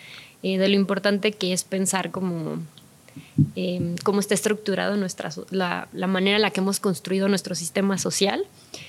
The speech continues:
Y a-, y ahora creo que sí, mucho de mis lecturas están como envueltas hasta en novelas. O sea, por ejemplo, Vivian, eh, Gornick, que es también una escritora feminista y escribe novelas, eh, pero es bastante fascinante. Y a las personas que estén interesadas como en un tema de lo social, de la inclusión,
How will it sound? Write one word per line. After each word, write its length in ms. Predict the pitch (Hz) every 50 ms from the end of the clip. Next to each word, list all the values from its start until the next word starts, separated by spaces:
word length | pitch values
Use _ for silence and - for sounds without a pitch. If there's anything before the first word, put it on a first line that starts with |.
| - - -
Y 160 | - 202 208
a-, 180 | 208 202 202 208
y 140 | - 220 208
ahora 320 | 196 196 208 214 220 226 226
creo 160 | 226 214 208
que 160 | 220 220 220
sí, 200 | 208 220 220 214
mucho 340 | 220 214 214 220 208 220 233
de 80 | 220
mis 220 | 208 196 180 165 170
lecturas 580 | 180 170 165 - - 208 196 190 233 277 -
están 260 | 180 170 - 185 175 160
como 180 | 180 185 180 170
envueltas 440 | 170 170 180 175 170 180 190 180
hasta 220 | 170 160 - - 170
en 80 | 165
novelas. 480 | 170 165 170 185 185 185 185 180 180 180
O 60 | 175
sea, 100 | 165 170 165
por 140 | - 180
ejemplo, 320 | 165 - 180 175 175 185 170
Vivian, 640 | 180 185 175 190 190 190 196 190 196 202 202 208 -
eh, 280 | - 175 170 165 165 160
Gornick, 500 | 160 196 196 190 190 202 240 349 - - -
que 80 | - 185
es 80 | 175 -
también 300 | - 180 175 185 180 180
una 120 | 185 185 185
escritora 440 | 175 - 180 170 165 - 180 180
feminista 420 | 175 - 185 180 180 185 175 - 214
y 40 | 226
escribe 340 | 220 220 220 202 208 208
novelas, 680 | 208 190 175 175 175 190 190 175 180 226 320 359 - - - - - - - - - - - - - - - -
eh, 300 | 185 175 175 175 175 175 -
pero 180 | - 190 185 190
es 240 | 190 190 185 185 185
bastante 460 | 202 196 - - 190 185 180 202 196
fascinante. 800 | 170 175 151 - - 185 185 208 214 220 214 202 233 277 359 - -
Y 260 | 208 202 208 214 214
a 80 | 214 208
las 140 | 214 208 214
personas 420 | 220 220 208 220 233 254 262 247
que 100 | - 220
estén 240 | - - 208 208 220
interesadas 720 | 226 226 220 208 190 190 185 - 208 202 196 190 208 202
como 280 | - - 185 180 180 180
en 100 | 185 190
un 160 | 196 202 196
tema 480 | - 202 196 196 196 196 190 190 190 190
de 240 | 180 196 202 202
lo 140 | 208 208 202
social, 760 | 208 214 180 - 202 196 202 190 190 185 185 185 180 185 185
de 80 | 190 196
la 80 | 202
inclusión, 640 | 202 208 185 202 180 151 - 196 190 185 190 226